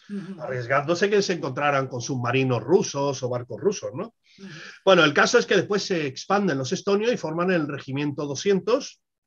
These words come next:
Speaker 2: de cazadores, que combate también el verano del cuarenta y cuatro, pero cuando, cuando ya, eh, firma el armisticio en septiembre, eh, Finlandia con los rusos,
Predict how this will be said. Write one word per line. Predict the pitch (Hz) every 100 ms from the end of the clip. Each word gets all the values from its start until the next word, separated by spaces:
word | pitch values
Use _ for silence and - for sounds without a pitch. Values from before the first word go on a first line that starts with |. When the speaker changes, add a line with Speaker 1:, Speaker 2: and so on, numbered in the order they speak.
| _
Speaker 2:
de | 147 139 127 117
cazadores, | 120 120 120 196 262 - - _ - - - - - _
que | 143
combate | 131 123 123 147 151
también | 135 131 151 151
el | 120
verano | 113 117 127 123
del | 123 117
cuarenta | 123 123 127
y |
cuatro, | 127 175 175 220 269 _ _ _ - _
pero | - 190 196 214
cuando, | 202 170 156 151 139 131 131 127
cuando | 127 120 120
ya, | 170 143 - _
eh, | - 123 110
firma | - 156 147 139 135
el | 127 123 120 120
armisticio | 117 120 117 - 196 - 123
en | 113
septiembre, | 123 - 165 180 147 117 104 - _ _
eh, | 120 110 107
Finlandia | - 127 131 175 135 -
con | 185
los | 170
rusos, | 185 180 202 247 -